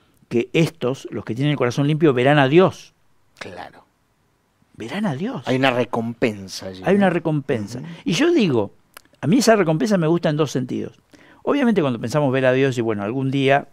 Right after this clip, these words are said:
Speaker 1: no vamos a estar más en esta tierra, pasaremos a otra dimensión de la realidad y veremos a Dios.
Speaker 2: Ujú.
Speaker 1: Está muy bien.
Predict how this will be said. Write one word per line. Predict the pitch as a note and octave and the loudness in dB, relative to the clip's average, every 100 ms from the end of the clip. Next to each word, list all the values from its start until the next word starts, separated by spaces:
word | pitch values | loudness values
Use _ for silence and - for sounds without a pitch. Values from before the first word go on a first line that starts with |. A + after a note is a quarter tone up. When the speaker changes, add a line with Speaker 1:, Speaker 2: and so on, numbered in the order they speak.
| _ | _
Speaker 1:
no | - A2 | -8 -2
vamos | B2 A#2+ | -2 -2
a | |
estar | A2 A#2+ | -4 -4
más | A#2+ A#2+ | -4 -6
en | A2+ | -6
esta | A2+ A#2+ | -6 -2
tierra, | A2+ G#2+ A2+ B2 - _ _ | 0 -2 -4 -8 -14 _ _
pasaremos | - - B2 C#3 C#3+ | -12 -6 -4 -2 -2
a | |
otra | B2+ B2 | -2 -2
dimensión | B2 B2+ C3+ | -2 -2 -4
de | C#3 | -2
la | C#3+ | 0
realidad | C#3+ C#3+ C3 C3+ - _ | 0 2 2 0 -2 _
y | - B2 | -4 0
veremos | A#2+ A#2+ A2 | 2 2 -2
a | G#2 | -6
Dios. | G2 F2+ - | -8 -10 -18
Speaker 2:
Ujú. | F#2+ F#2+ G#2 C#3+ _ _ _ _ _ _ _ | -20 -20 -20 -20 _ _ _ _ _ _ _
Speaker 1:
Está | - - A#2+ | -10 -6 -6
muy | G#2 | -6
bien. | G2 F#2 | -10 -14